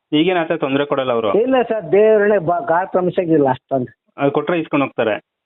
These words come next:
Speaker 2: ಹೌದು ಸರ್, ಇಲ್ಲದ್ ಸುಮ್ನೆ ಹೋಗ್ತಾ ಇರ್ತಾರೆ.
Speaker 1: ಹ್ಮ್. ಹಂಗಾರೆ ಬುದ್ಧಿ ಕಲ್ತ್ರ ಹಂಗಾರೆ ಅವ್ರು ಇಷ್ಟ್ ದಿನ ಸುಲಿಗೆ
Speaker 2: ಹೌದು ಸರ್.
Speaker 1: ಮಾಡಿದ್ ಸಾಕು ಅಂತ?
Speaker 2: ಎಂಬತ್ತು ಪರ್ಸೆಂಟ್ ಕಲ್ತಾರ ನೋಡಿ ಸರ್.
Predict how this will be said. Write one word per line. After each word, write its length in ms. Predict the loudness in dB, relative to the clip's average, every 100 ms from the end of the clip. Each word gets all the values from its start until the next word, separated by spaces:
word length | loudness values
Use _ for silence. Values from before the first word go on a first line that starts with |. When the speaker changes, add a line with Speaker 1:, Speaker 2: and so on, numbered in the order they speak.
| _ _ -4
Speaker 2:
ಹೌದು 280 | -2 -2 -2
ಸರ್, 240 | -4 -2
ಇಲ್ಲದ್ 280 | 0 2 0
ಸುಮ್ನೆ 300 | 0 2 2
ಹೋಗ್ತಾ 300 | 2 0 -2
ಇರ್ತಾರೆ. 280 | -2 -2 -2
Speaker 1:
ಹ್ಮ್. 540 | 0 2 2 0 0
ಹಂಗಾರೆ 180 | 0 0
ಬುದ್ಧಿ 240 | 0 -2 -4
ಕಲ್ತ್ರ 320 | -4 -4 -2
ಹಂಗಾರೆ 320 | 0 0 0
ಅವ್ರು 460 | 0 0 0 -2 -4
ಇಷ್ಟ್ 180 | -2
ದಿನ 100 | -2
ಸುಲಿಗೆ 380 | 0 0 -2 0
Speaker 2:
ಹೌದು 80 | 0
ಸರ್. 100 | 0
Speaker 1:
ಮಾಡಿದ್ 280 | 0 0 0
ಸಾಕು 260 | -4 -2
ಅಂತ? 180 | -2 0 -2 -2 -6 -4 -2
Speaker 2:
ಎಂಬತ್ತು 540 | 0 2 2 2 0
ಪರ್ಸೆಂಟ್ 300 | -2 0 0
ಕಲ್ತಾರ 280 | -2 -2 0
ನೋಡಿ 160 | 0 -2
ಸರ್. 140 | -4